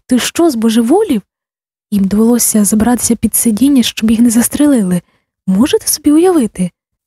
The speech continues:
що довелося пережити матері?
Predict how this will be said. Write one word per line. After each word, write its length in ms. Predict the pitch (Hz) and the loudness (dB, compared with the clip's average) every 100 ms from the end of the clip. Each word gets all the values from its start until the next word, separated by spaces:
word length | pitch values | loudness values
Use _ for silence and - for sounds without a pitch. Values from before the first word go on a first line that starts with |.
| _ | _
що 380 | - - - 302 | -18 -8 0 0
довелося 760 | 285 262 233 247 302 311 - 262 - | 0 0 2 2 2 0 -2 -2 -4
пережити 540 | - 233 240 294 - 285 | -2 0 2 0 0 0
матері? 720 | 285 330 311 - 202 190 | 2 2 0 0 0 0